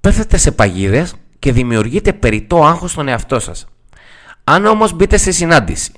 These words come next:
με τον υποψήφιο πελάτη, γνωρίζοντας ότι δεν έχετε υποσχεθεί υπερβολικά πράγματα, δεν έχετε κανένα κίνδυνο να αποτύχετε.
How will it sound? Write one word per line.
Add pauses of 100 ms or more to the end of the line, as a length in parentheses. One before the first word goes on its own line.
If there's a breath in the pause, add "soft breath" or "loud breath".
με
τον
υποψήφιο
πελάτη, (100)
γνωρίζοντας (300)
ότι
δεν
έχετε
υποσχεθεί
υπερβολικά
πράγματα, (520 loud breath)
δεν
έχετε
κανένα
κίνδυνο (240)
να
αποτύχετε.